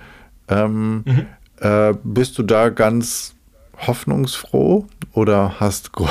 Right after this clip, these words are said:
Speaker 1: <laughs> großen Mut zur Lücke, dass das irgendwie alles zur richtigen Zeit an den richtigen Platz fällt? Ähm, das ist doch aber auch eine Herausforderung, wenn ich da jetzt irgendwie,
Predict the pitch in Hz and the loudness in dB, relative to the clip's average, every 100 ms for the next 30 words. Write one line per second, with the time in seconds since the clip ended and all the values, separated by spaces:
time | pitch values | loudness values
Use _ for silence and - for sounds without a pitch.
0 | - - - 113 107 - 101 104 120 - | -2 -2 0 2 2 0 0 0 0 0
1 | 98 87 107 135 139 - - - - 117 | 0 2 0 0 -2 -4 -10 -10 0 0
2 | 120 - 117 - 117 123 127 - 120 - | 2 0 -2 -2 0 0 0 0 2 2
3 | - 110 131 127 - - 101 104 120 - | 2 2 2 0 -6 -6 -2 -2 -2 -2
4 | 127 117 - 104 113 120 110 101 101 104 | -2 -2 -2 0 0 -2 -2 -2 -2 -4
5 | - 113 104 - 113 - - - 87 50 | -4 -6 -6 -6 -4 -4 -6 -2 0 -2
6 | - - - - - - - 92 95 92 | -6 -14 -16 -16 -18 -20 -2 2 2 2
7 | 87 90 87 90 _ - _ - - _ | 0 -2 -4 -8 _ -20 _ -20 -20 _
8 | - _ - - _ - - 110 - 123 | -20 _ -20 -20 _ -6 -4 -4 -4 -4
9 | - 87 117 - 143 98 85 - 92 - | -2 -2 -2 -2 -2 -2 -2 -2 -4 -2
10 | 98 92 - - 87 90 - 92 90 85 | 0 0 0 -2 -4 -4 -4 -4 -4 -4
11 | 87 87 - 92 90 95 - | -2 -2 -4 -6 -6 -6 -6